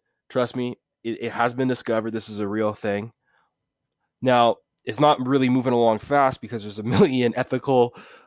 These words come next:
uh, issues, as you, as you might imagine. And, uh, you know, once the D N A is copied, uh, and it has these gaps in the D N A line, in the ge-, in the D N A strand,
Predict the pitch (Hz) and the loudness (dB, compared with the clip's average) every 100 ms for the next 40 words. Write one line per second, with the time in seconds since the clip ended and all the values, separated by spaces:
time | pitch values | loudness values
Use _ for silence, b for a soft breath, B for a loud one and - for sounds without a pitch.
0 | - 101 101 95 90 - 127 - 123 147 | -6 -2 -2 -4 -6 -4 -4 0 -2 -2
1 | 110 113 110 98 - 107 107 110 101 101 | -2 -2 -2 -4 -6 -6 -2 0 0 0
2 | 90 117 151 - _ _ _ B B B | 0 0 -6 -10 _ _ _ B B B
3 | B _ - 117 113 110 107 107 104 101 | B _ -2 2 2 2 2 2 4 2
4 | 101 101 - - - 50 - 123 117 131 | 0 -2 -6 -16 -20 -16 -8 -4 0 0
5 | 143 135 127 139 135 120 107 - 127 117 | 2 0 2 4 4 2 2 4 4 4
6 | 117 117 117 _ _ _ _ 95 92 95 | 0 -2 -4 _ _ _ _ -4 -4 -2
7 | 104 107 110 107 95 117 123 - 123 107 | -2 0 -2 -4 -4 0 0 0 -4 -4
8 | 95 107 107 101 98 101 107 107 101 98 | -4 -4 -2 -2 -2 0 0 0 -2 -6
9 | 101 104 - 101 92 113 110 98 - 127 | -6 -6 -6 -8 -4 -2 0 -2 -4 0
10 | 123 98 104 | 2 2 0